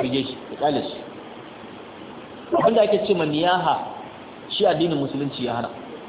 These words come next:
A zo ana faɗuwa ƙasa, ana tuma, ana yaga riga, ana yi wa bango headboard, ana fasa kai, ana kaza kaza, cewa mutum, mutum kaga ya fito irin yadda arna suke yi, mutum ya ce, "Oh God, why me?"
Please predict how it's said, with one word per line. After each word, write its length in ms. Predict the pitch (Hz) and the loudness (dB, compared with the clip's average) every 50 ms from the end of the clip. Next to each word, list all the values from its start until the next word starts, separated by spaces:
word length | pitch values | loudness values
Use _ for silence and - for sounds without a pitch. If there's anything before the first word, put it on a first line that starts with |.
| - - | -10 -6
A 60 | 127 | -2
zo 120 | 123 151 160 | 2 4 6
ana 240 | 165 180 180 151 | 6 6 6 4
faɗuwa 460 | - - 156 165 156 - 139 139 - 135 | 4 4 4 4 4 4 2 2 2 0
ƙasa, 160 | 147 - - - | -2 -2 0 0
ana 140 | 151 151 135 - | 2 0 0 0
tuma, 240 | - 123 127 135 131 131 - - - - - - - - | -2 -2 0 -2 -2 -2 -4 -8 -10 -12 -12 -6 -2 0
ana 220 | - 156 160 143 139 | 2 4 4 4 4
yaga 340 | 147 160 170 180 165 170 160 | 4 4 4 4 4 4 4
riga, 320 | 151 139 131 147 147 147 151 - - - - - - - | 4 2 4 4 4 4 2 0 -4 -6 -8 -10 -6 -2
ana 200 | 151 160 175 175 156 | 0 2 4 4 4
yi 140 | 156 170 180 | 4 4 6
wa 100 | 170 156 | 6 4
bango 640 | - - - - 165 170 170 165 175 170 175 170 175 | 4 2 2 4 4 4 6 6 8 8 6 6 2
headboard, 440 | 156 147 185 175 165 165 170 147 - - - - - - - - - - - - | 4 4 4 4 4 4 4 4 2 -2 -6 -8 -10 -12 -12 -14 -14 -12 -6 0
ana 240 | - 156 175 170 151 147 | 0 2 4 4 4 4
fasa 180 | 196 196 180 170 151 | 4 2 2 2 2
kai, 180 | 170 175 147 - - - - - - - - - - - | 2 2 2 0 -2 -6 -8 -10 -14 -14 -16 -14 -6 -2
ana 260 | 175 175 156 139 - - - - - - | 0 2 2 2 0 -2 -6 -8 -10 -8
kaza 240 | - 151 147 170 180 170 | -4 0 4 4 4 4
kaza, 180 | - 160 143 147 147 - - - | 4 2 4 2 2 2 0 0
cewa 160 | - 160 143 135 | 2 2 2 2
mutum, 320 | 139 143 - - 170 170 151 160 151 | 0 -2 -2 -2 -4 -4 -4 -4 -4
mutum 220 | 147 139 - 190 - | -4 -2 -2 -2 -2
kaga 160 | 143 139 151 | 0 2 4
ya 100 | 151 156 | 4 4
fito 180 | 151 147 151 170 | 2 2 0 2
irin 180 | 175 170 160 156 | 2 2 2 2
yadda 180 | 160 156 165 - 151 | 0 0 0 2 2
arna 260 | 156 156 156 156 151 | 2 4 2 2 2
suke 120 | 160 151 160 | 0 2 2
yi, 160 | 151 135 - - - - - - | 2 0 0 -4 -8 -10 -8 -4
mutum 220 | 135 139 - 185 170 | -4 -2 0 0 0
ya 80 | 160 | 0
ce, 160 | - - - 190 | 0 0 0 2
"Oh 160 | 190 196 185 | 4 4 4
God, 460 | 175 - 208 202 196 190 190 180 - - - - - - - | 6 6 8 8 8 8 6 4 2 -2 -4 -6 -8 -4 0
why 300 | 143 180 196 190 196 202 | 4 6 6 6 6 6
me?" 280 | 196 196 196 196 180 131 | 4 2 0 0 0 -2